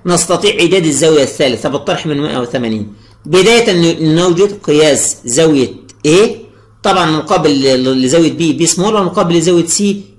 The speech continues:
C small. نبدأ الآن في وضع زاوية A أو إيجاد measure of angle A، جمع الزاويتين وطرحهما من مائة وثمانين، one hundred eighty minus جمع الزاويتين. قم بهذه الحسبة لتحصل على أن measure of angle A equal fourteen degree.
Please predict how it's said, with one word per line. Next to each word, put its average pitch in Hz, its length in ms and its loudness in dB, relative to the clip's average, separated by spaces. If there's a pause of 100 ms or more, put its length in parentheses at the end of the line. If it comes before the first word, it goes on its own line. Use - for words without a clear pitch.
C 190 180 0
small. 117 240 -4 (420)
نبدأ 226 340 2
الآن 220 260 0
في - 140 -4
وضع 180 280 2
زاوية 160 500 0
A 139 40 -2
أو 147 140 2
إيجاد 156 360 2
measure 147 220 0
of 135 40 -4
angle 143 440 0
A، - 20 -2 (680)
جمع 208 340 2
الزاويتين 160 520 2
وطرحهما 165 520 0
من 147 100 0
مائة 165 180 0
وثمانين، 156 720 -2 (440)
one 180 200 2
hundred 165 380 0
eighty 180 300 2 (140)
minus 196 320 0 (220)
جمع 170 280 0
الزاويتين. 143 680 0 (460)
قم 247 200 4
بهذه 185 320 2
الحسبة 160 440 -2
لتحصل 147 360 -4
على 147 200 0
أن 143 200 0
measure 175 220 2
of 143 120 -4
angle 170 260 2
A 180 300 2
equal 165 240 0 (380)
fourteen 190 500 2
degree. 131 360 -4